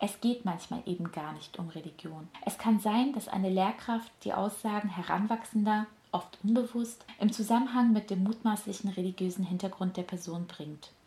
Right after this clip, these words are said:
Das birgt die Gefahr, keine fruchtbare, sondern eine vorbelastete Diskussion hervorzurufen. Denn gerade bei Jugendlichen kann es aber auch sein, dass es eigentlich um etwas anderes geht als um religiöse Bedürfnisse.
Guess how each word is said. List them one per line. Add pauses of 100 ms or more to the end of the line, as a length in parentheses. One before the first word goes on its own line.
(120)
Das
birgt
die
Gefahr, (320)
keine
fruchtbare,
sondern
eine
vorbelastete
Diskussion
hervorzurufen. (240)
Denn
gerade
bei
Jugendlichen
kann
es
aber
auch
sein,
dass
es
eigentlich
um
etwas
anderes
geht (120)
als
um
religiöse
Bedürfnisse.